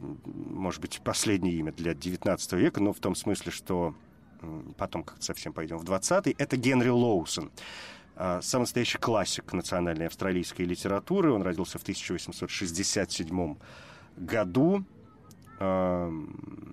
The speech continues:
умер в тысяча девятьсот двадцать втором. А, он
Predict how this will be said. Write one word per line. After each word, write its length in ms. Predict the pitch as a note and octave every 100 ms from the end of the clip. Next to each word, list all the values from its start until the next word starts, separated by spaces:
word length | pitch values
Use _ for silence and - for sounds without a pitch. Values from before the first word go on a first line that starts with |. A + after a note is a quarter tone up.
| - -
умер 280 | - G2+ F2+
в 40 |
тысяча 300 | - F#2+ -
девятьсот 540 | E2 F2 - G2 - -
двадцать 840 | D#2+ F#2 G2 - - D2+ - - -
втором. 800 | - - G2+ G2 A2+ E3+ F3 E3+
А, 680 | D3 C3 A#2+ - - G2 F#2 -
он 420 | A#2 C3+ B2+ A2